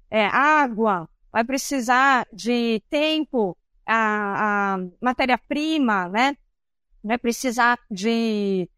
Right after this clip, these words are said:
é, insumos, grãos, e aí tem toda a questão da, da economia internacional vindo aí, né, e abalando esse produtor pequeno. É, como é que funciona esse processo? Então, os fornecedores fazem parte dessa cadeia E S G.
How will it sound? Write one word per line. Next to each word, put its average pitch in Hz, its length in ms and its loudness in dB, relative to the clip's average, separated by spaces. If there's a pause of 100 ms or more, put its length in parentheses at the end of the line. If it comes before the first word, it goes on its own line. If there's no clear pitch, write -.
(260)
é, 214 280 0
insumos, 254 840 -2
grãos, 269 600 0
e 247 40 -2
aí 254 80 -4
tem 269 140 -6
toda 302 180 -2
a 311 40 0
questão 269 480 -4
da, 220 240 2 (200)
da 247 100 -2
economia 269 420 -2
internacional 254 960 0
vindo 247 380 -2
aí, 262 340 -2
né, 240 260 0
e 220 80 0
abalando 220 800 2 (280)
esse - 240 -4
produtor 240 480 -2
pequeno. 254 720 -2 (280)
É, 220 80 -14
como 320 180 2
é 381 60 2
que - 80 -20
funciona 320 460 0
esse - 160 -4
processo? 220 520 -2
Então, 240 200 -2 (320)
os 359 300 2
fornecedores 285 960 0
fazem 269 320 -2
parte 247 420 -2
dessa 247 360 -2
cadeia 240 540 0
E 247 120 0
S 349 240 -4
G. 269 240 -4